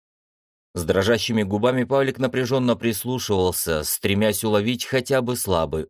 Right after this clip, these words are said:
отклик. Пустое и страшное молчание по-прежнему окружало его со всех сторон.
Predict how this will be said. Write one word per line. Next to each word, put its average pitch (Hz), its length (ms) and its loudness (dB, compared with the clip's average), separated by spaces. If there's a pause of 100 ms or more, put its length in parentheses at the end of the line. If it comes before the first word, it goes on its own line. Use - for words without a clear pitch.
отклик. - 760 -12 (960)
Пустое 139 600 2
и 135 40 -2
страшное 117 560 2
молчание 95 840 0
по-прежнему 101 720 -2
окружало 95 580 -2
его 76 580 -4
со 78 260 -4
всех - 340 -8
сторон. 57 600 -8